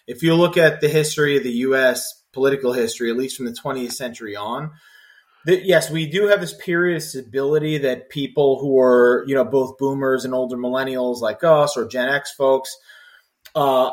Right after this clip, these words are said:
experienced from, like, the nineteen fifties to the nineteen nineties, where majorities didn't flip often. Um, in fact, they probably only flipped a couple of times in that period.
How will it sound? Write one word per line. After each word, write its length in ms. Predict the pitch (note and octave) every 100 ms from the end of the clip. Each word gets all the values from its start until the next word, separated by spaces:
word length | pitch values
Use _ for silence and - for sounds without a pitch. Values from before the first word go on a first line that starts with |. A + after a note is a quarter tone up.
| -
experienced 760 | D#3+ D#3 - - G3 F#3 D#3+ D3+
from, 80 | D#3+
like, 120 | D3
the 60 | D3
nineteen 500 | D3 D3+ D#3 C#3+ -
fifties 460 | D#3 D3+ D#3 C#3+ -
to 80 | C#3+
the 80 |
nineteen 420 | C3 C3+ C3+ C#3 B2
nineties, 560 | C3+ C3+ C3 B2+ A#2
where 580 | A2 B2+ B2 B2 A#2+ A#2
majorities 600 | B2+ A#2+ C#3+ D#3 G#3 A3+
didn't 240 | G3 G3 F3
flip 300 | D#3 F#3+ F#3+ - -
often. 520 | A2 F#2+ - D#2+ - _ A#2+
Um, 540 | C3 B2 A#2+ A#2+ A#2+
in 80 | B2
fact, 260 | - C#3
they 160 | - C3+
probably 300 | C3+ D3+ D#3
only 180 | D3 C#3
flipped 240 | D3 C#3
a 40 | B2
couple 300 | C#3+ - A#2+
of 80 |
times 320 | - C3+ C3 B2
in 60 |
that 240 | B2 A2 -
period. 460 | G3 F#3 B2 G2+